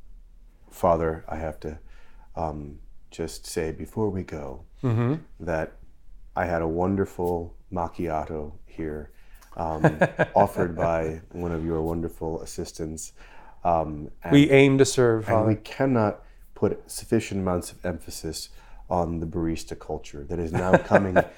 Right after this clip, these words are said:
Speaker 2: <laughs>
Speaker 1: sufficiently to the United States, and I, I could not be more happy about it. We had a wonderful donor when we first started the seminary that said, "You know, Father, I've been with you through this process, and I wanna get the sisters something. What can I get them?"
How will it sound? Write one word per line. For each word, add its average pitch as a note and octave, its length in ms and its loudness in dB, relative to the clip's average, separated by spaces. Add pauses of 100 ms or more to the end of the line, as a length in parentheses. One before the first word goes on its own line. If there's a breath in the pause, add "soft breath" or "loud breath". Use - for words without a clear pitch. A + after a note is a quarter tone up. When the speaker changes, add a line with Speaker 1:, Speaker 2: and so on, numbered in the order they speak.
(140)
Speaker 2:
<laughs> - 300 -4
Speaker 1:
sufficiently G#2+ 580 6
to G2 80 -4
the G2 60 4
United F2+ 280 2
States, - 560 -2
and E2+ 320 2
I, F2 120 0 (100)
I G2 80 0
could - 220 0
not A#2 240 4
be G#2+ 100 0
more F2+ 220 2
happy E2+ 300 -2
about D#2 300 0
it. D#2 140 -2 (440 loud breath)
We G#2 80 6
had G2 120 8
a F2+ 60 8
wonderful G2+ 560 6
donor E2+ 440 0
when E2 80 -2
we E2 100 0
first F2 240 -4
started F2 200 0
the E2+ 60 -4
seminary D#2+ 580 -4 (500 soft breath)
that E2+ 320 0
said, D#2+ 440 -2
"You F#2+ 120 0
know, F#2 100 2
Father, F2 460 4
I've D#2+ 100 -4 (380 soft breath)
been F2 120 -2
with G2 200 4
you F#2+ 60 0
through F2+ 160 -2
this E2+ 120 -2
process, F2 640 4
and D2 80 -6
I F2 60 0
wanna F2+ 160 4
get E2+ 160 0
the E2 80 -6
sisters - 440 -4
something. C#2+ 420 -10 (340 soft breath)
What F#2+ 120 0
can E2+ 120 0
I E2 80 0
get D#2 240 -4
them?" C#2+ 240 -12